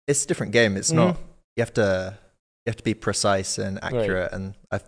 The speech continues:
Speaker 1: there's, like, a certain beauty in, like, having to play really well.
Speaker 2: Yeah.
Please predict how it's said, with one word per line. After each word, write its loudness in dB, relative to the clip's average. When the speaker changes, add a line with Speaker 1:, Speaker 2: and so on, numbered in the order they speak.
Speaker 1:
there's, 0
like, -2
a -4
certain 0
beauty -4
in, -8
like, -10
having -4
to -2
play 0
really -4
well. -2
Speaker 2:
Yeah. -6